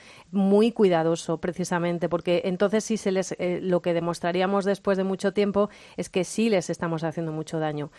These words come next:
por, pero a unos y a otros. Es que no se ha-, no se trata de integración, porque estaría muy bien que hubiese escuelas donde pudieran mo-, vivirse esta realidad, pero es que, Jesús, la mayoría de las escuelas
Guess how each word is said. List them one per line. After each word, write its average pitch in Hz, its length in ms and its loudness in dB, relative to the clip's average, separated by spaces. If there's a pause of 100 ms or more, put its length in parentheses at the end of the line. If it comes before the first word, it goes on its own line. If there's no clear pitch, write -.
(180)
por, 170 240 0
pero 180 160 4
a - 20 6
unos 247 220 2
y 233 80 6
a 175 100 6
otros. 160 400 0
Es 202 120 -6
que 247 120 2
no 240 120 0
se 208 140 -2
ha-, 175 160 4
no 190 200 0
se 196 160 -4
trata 175 320 0
de 165 60 -2
integración, 160 920 -2
porque 170 380 0
estaría 180 340 0
muy 196 200 2
bien 214 240 0
que 202 80 -4
hubiese 175 360 -2
escuelas 214 560 2 (300)
donde 170 320 2
pudieran 170 540 2
mo-, 196 200 2
vivirse 175 480 -2
esta 160 220 -2
realidad, 160 460 0
pero 165 120 0
es 165 80 -6
que, 185 220 -2 (240)
Jesús, 175 240 -2
la 175 80 2
mayoría 165 540 4
de 196 100 4
las 190 220 0
escuelas 196 440 0